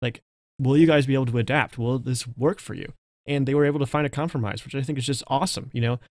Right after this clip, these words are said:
they're actually listening to their community, actually making changes that are meaningful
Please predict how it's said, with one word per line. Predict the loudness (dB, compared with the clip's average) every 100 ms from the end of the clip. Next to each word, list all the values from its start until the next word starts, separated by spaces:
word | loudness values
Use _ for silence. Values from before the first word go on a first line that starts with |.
| -2
they're | -2 2
actually | 0 2 2
listening | 2 2 2
to | 0
their | 0
community, | 0 0 2 0 0
actually | -4 -2 -2
making | 0 0 -2
changes | -2 0 -2 -2 -2
that | 0
are | 2
meaningful | 2 4 4 4 0 -2 -2